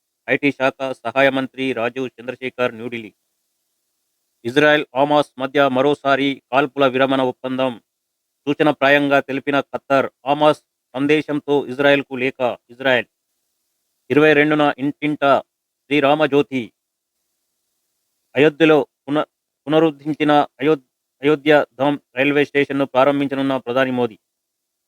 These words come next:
ఇండియా కూటమికి సీట్ల సవాల్. ఎక్కువ సీట్లకై పార్టీల పట్టు. బెంగాల్ ఒంటరి-, బెంగాల్లో ఒంటరిగా వెళ్తామంటున్న మమతా బెనర్జీ సంకేతాలు.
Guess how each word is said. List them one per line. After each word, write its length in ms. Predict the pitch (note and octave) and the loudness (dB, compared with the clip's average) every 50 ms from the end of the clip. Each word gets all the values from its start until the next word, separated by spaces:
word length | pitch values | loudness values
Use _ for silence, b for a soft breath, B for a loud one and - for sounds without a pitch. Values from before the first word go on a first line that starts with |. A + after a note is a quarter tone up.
| _ _ _ _ _ _ _ _ _ _ _ _ _ _ _ _ _ _ _ _ _ _ _ _ _ _ _ _ _ _ _ _ - | _ _ _ _ _ _ _ _ _ _ _ _ _ _ _ _ _ _ _ _ _ _ _ _ _ _ _ _ _ _ _ _ -4
ఇండియా 240 | A#2+ C#3 D#3 E3 E3 | 0 4 6 6 4
కూటమికి 580 | D#3 - D3+ D3 E3 D#3 D#3+ D3+ - D#3 D#3 C#3 | 4 0 -2 -2 0 0 0 -2 -2 -2 -4 -4
సీట్ల 320 | - - D#3 - - D#3 | -4 -6 -8 -6 -4 -6
సవాల్. 380 | C#3+ - C3+ C#3 D3 C#3 G#2+ - _ _ _ _ _ _ _ _ _ _ _ _ _ _ _ _ - B2+ | -4 -2 2 4 4 4 4 0 _ _ _ _ _ _ _ _ _ _ _ _ _ _ _ _ -16 -16
ఎక్కువ 320 | - - E3+ E3+ E3 D#3 | -10 0 2 2 2 2
సీట్లకై 500 | - - D#3 D3+ - E3 D#3 - D#3+ D#3 | 0 -2 -6 -2 0 -2 0 0 0 -2
పార్టీల 380 | C#3+ - C3+ D3 C#3+ D#3+ D#3 D3+ | 0 2 0 0 0 2 0 0
పట్టు. 340 | - D3 C#3+ - - D#3 | 0 0 -4 -2 -2 -4
బెంగాల్ 340 | C#3+ C3 C#3 D3 D#3 D3+ D3+ | 0 0 0 2 2 2 2
ఒంటరి-, 340 | C#3+ C#3+ C#3+ D3+ D3 C#3+ A2+ | 2 0 0 -2 -4 -6 -4
బెంగాల్లో 440 | C3 C3+ D3 D3+ D#3 D3+ D3+ D3+ C#3 | -4 0 2 2 2 4 4 2 2
ఒంటరిగా 500 | C#3 C#3+ D3+ D3 D3 C#3+ D3 C#3 A#2 - _ _ - | 2 0 0 -2 0 2 2 2 2 -2 _ _ -6
వెళ్తామంటున్న 560 | C#3 D3 - D#3 D3 D3+ D3 C#3 C#3+ D3 D3 | -6 0 0 2 2 2 0 -2 0 0 0
మమతా 320 | C#3 C3 C3+ C#3+ C#3 D3+ C#3+ | 0 0 0 0 0 -2 0
బెనర్జీ 440 | B2+ C3 C#3 C#3+ C#3 C3 C#3 C3+ | 0 0 0 0 0 0 -2 -8
సంకేతాలు. 540 | A#2 - C3 C3 - C#3+ C3 - B2 G#2+ F#2+ | -8 -8 -14 -8 -6 -6 -4 -2 -4 -4 -4